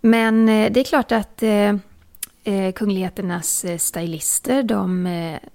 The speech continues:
och hovdamer, de kan hämta kläder från P R-byråer för, för provning eller på, det kan också vara i olika showroom eller också direkt vid butiker eller designers såklart.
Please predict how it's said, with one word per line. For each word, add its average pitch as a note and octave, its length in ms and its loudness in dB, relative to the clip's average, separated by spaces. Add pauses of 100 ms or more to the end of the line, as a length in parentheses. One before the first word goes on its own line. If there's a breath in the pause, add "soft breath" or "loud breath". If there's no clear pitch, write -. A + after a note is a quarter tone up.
(180)
och F3+ 120 -4
hovdamer, F#3 600 -4
de F3 500 -4
kan F3 200 -8
hämta E3 420 -8
kläder A3 420 -6
från A#3+ 280 -4
P A#3 160 -4
R-byråer A3+ 600 -2
för, - 300 -6
för A#3 160 -10
provning C4 640 0
eller A3 280 -4
på, G#3 440 -4 (580 loud breath)
det A3 80 -4
kan G#3 200 0
också F#3+ 240 -4
vara F3+ 540 -2
i - 140 -10
olika F#3 240 -6
showroom A#3 760 2
eller F3+ 200 -2
också F3 320 -6
direkt E3+ 420 -10
vid F3+ 220 -8
butiker F3 560 -8
eller D#3+ 420 -10 (260 loud breath)
designers F3 840 -2
såklart. - 760 -6